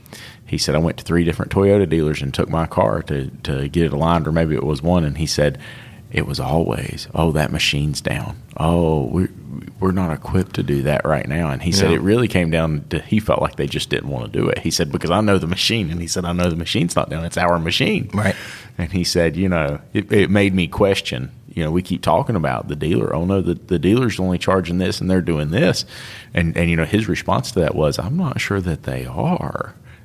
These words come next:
Speaker 1: You know, and, and we were, we were talking, you know, we've brought this up over and over again. Um, we were talking about the tech in the local G M dealer. They looked for four months to find somebody sixty-five years old. He doesn't want to learn the new technology. He's
Speaker 3: Right.
Speaker 1: not interested in it. He doesn't want to perform that calibration.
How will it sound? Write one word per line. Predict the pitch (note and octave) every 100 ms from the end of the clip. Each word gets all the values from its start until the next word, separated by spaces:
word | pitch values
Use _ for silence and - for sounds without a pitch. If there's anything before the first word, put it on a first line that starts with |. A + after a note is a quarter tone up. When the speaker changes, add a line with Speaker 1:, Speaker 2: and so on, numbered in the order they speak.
| -
Speaker 1:
You | G2
know, | D#2+ F2+
and, | G2+ F#2
and | G#2
we | A2
were, | B2+ A#2 F#2+
we | A2 A#2
were | A2
talking, | - F#2 F#2+ F2+ E2
you | G#2 E2
know, |
we've | F2 E2+
brought | F#2 F2+
this | E2+ -
up | D#2+ -
over | C#2 E2+
and | D2 C2+
over | C#3 E3
again. | F#2+ D#2 - - - -
Um, | F#2 E2 D#2+ D#2+
we | A2
were | B2+
talking | C3 B2
about | A#2 G#2+
the | A2
tech | - A2 G#2+
in | A2 G2+ G2+ -
the | A2
local | G#2 - G#2
G | G#2 A#2+
M | F#3+
dealer. | F#2+ - - - - -
They | -
looked | D3+ C3+
for | -
four | A#2 C3+ B2+
months | D#3+ -
to | G3+
find | - C#3+ C#3
somebody | C3 G2+
sixty-five | - D3 - E2 B2+ B2
years | B2 B2
old. | D#3+ A3+
He | -
doesn't | C4+ F4 - -
want | - -
to | - -
learn | - -
the |
new | D2+ E2+
technology. | C#3+ B2+ F#2+ G2 D#3 B3+
He's |
Speaker 3:
Right. | -
Speaker 1:
not | A#2+ C3+
interested | A#3+ F#4+ G4+ - B3+
in | G#3+
it. | - - - - - - -
He | C3+
doesn't | B3+ G4
want | D4+ B2+
to | -
perform | - F#2+ E2+
that | D#2+
calibration. | - D#2+ D2+ E2+ E2 -